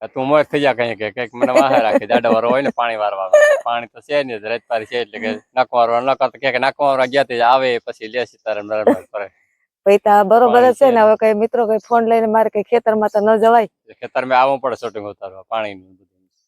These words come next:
Speaker 1: મિત્રો દેખાડીએ કે આ પાણી હાલે અમારે, ક્યારે બાંધ્યા, પાણી જાય.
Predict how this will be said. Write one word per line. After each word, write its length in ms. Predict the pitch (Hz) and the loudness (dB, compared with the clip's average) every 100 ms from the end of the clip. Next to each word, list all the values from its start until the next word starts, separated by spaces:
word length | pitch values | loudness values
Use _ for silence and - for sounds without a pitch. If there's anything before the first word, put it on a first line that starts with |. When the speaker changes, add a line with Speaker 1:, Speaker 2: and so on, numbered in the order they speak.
| - | -2
Speaker 1:
મિત્રો 260 | - 107 | -2 -4
દેખાડીએ 420 | 104 117 135 143 131 | -6 -4 -4 -2 0
કે 60 | |
આ 60 | 113 | -2
પાણી 300 | 117 117 113 | -2 -2 -2
હાલે 200 | 110 110 | -2 -2
અમારે, 320 | 104 101 101 | -6 -6 -6
ક્યારે 320 | 98 113 110 | -6 -2 -2
બાંધ્યા, 340 | 101 101 98 95 | -4 -10 -14 -12
પાણી 240 | 107 107 104 | -10 -10 -10
જાય. 180 | 95 | -14